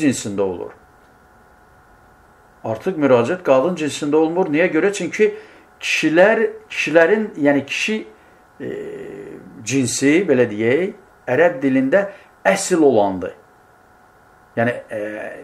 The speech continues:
müraciətin bir növ, yəni, və ya kəlmənin əsli kişi cinsidir.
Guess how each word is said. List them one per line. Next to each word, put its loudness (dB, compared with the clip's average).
müraciətin 2
bir 2
növ, 2
yəni, -2
və 4
ya 6
kəlmənin 0
əsli -6
kişi -6
cinsidir. -2